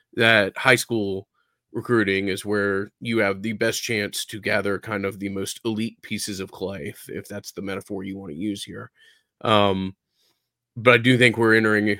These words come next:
into a whole new era of keeping that clay on your roster and seeing how difficult it is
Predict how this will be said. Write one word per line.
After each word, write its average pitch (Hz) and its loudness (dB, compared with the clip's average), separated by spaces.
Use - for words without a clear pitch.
into 104 0
a 101 -2
whole 107 0
new 104 2
era 104 2
of 98 -4
keeping 107 -6
that 95 -4
clay 101 -2
on 98 -2
your 92 -8
roster - -10
and 95 -4
seeing 107 0
how 98 -2
difficult 104 -4
it 98 -6
is 95 -4